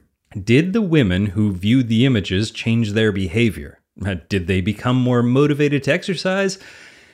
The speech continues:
Well, sadly, the study authors stated that exposure to Fitspiration images did not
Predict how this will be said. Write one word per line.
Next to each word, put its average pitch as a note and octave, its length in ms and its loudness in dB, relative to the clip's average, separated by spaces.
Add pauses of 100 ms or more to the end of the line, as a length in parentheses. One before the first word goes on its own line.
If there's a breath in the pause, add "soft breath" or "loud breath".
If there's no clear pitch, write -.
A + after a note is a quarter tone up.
(140 loud breath)
Well, C#3 440 0 (120)
sadly, A2+ 760 0
the A2 260 -2
study C#3+ 340 0
authors G#2 460 2 (100)
stated G2+ 760 -2
that A2 160 4
exposure C#3 640 0
to E3 220 0
Fitspiration C#3+ 880 -2
images G2 600 0
did F#2+ 560 -2
not G#2+ 520 0